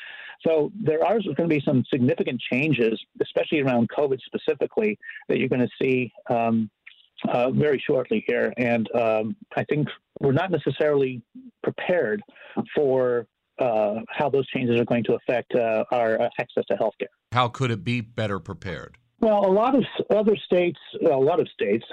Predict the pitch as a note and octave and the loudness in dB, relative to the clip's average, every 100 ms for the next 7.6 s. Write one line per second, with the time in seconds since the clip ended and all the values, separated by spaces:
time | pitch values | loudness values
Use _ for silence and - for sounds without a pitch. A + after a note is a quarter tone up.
0 | - - C#3+ C3+ B2 D#3+ E3+ - - C3+ | -4 0 0 2 2 2 2 0 0 2
1 | C3 B2 B2 D3+ C#3+ D3 C3 B2 - - | 4 2 0 -2 0 2 4 2 -4 -10
2 | - C3+ C3 C3 A#2 - _ _ - C3+ | -2 2 4 2 0 -4 _ _ -2 2
3 | B2 A#2 A2+ B2+ C#3+ C3+ - D#3 D#3 D#3 | 4 2 2 -2 -2 -4 2 4 4 4
4 | D3+ A#2 C3+ C3 C#3 C3 C#3 C3 A2 - | 0 0 0 2 0 0 2 2 2 -2
5 | - B2+ A#2+ B2 A#2 - - - - - | -2 -2 0 0 0 -4 -14 -18 -20 -20
6 | - C3+ C3 B2+ A#2+ G#2+ - C3+ A#2+ A#2 | -4 0 2 4 4 2 -4 0 2 2
7 | A2+ - D3 C3 B2 | 0 2 2 4 2